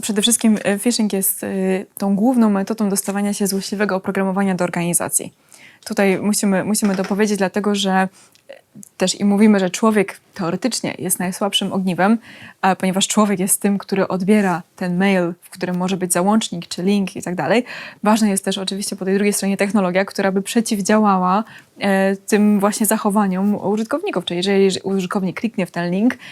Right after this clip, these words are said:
i coś faktycznie tam się ściągnie, no to po pierwsze musimy, e, po tej dobrej stronie zabezpieczyć się przed takimi rzeczami. No ale wiadomo jak jest, nie wszystkie firmy posiadają tego typu zabezpieczenia,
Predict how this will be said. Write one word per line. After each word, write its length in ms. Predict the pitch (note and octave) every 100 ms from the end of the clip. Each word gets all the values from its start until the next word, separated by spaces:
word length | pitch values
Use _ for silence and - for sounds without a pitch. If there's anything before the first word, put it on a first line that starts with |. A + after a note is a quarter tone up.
| -
i 100 | E3
coś 200 | F#3+ G3
faktycznie 380 | G3 F#3+ A3 F3
tam 120 | F3
się 120 | F#3+
ściągnie, 380 | F#3+ F#3 F#3 B3
no 100 | A#3
to 180 | A3 G#3+ - -
po 80 | -
pierwsze 280 | G#3 A3+ G#3+
musimy, 460 | G3 G#3 G3+ G3 G3 - _
e, 100 | -
po 140 | F#3+ G3
tej 180 | G3+ F#3
dobrej 340 | A3+ G3+ G3
stronie 360 | - G3+ F#3+ A3+
zabezpieczyć 520 | F#3 G3 - G3+ G3
się 80 | G3
przed 200 | G#3 -
takimi 340 | G#3 G#3+ G3+
rzeczami. 380 | F#3+ - - A#3
No 100 | E4
ale 320 | D4 C#4+ C4+ - -
wiadomo 280 | G#3 A3 G#3+
jak 180 | F3+ F3
jest, 260 | G3 A#3+ A3+
nie 120 | F#3+
wszystkie 300 | G3+ - F#3+
firmy 260 | G3+ G3
posiadają 400 | F3+ G3 G3 F#3+
tego 140 | F3 F#3
typu 180 | F#3 F3+
zabezpieczenia, 600 | F3 - E3+ D#3 G#3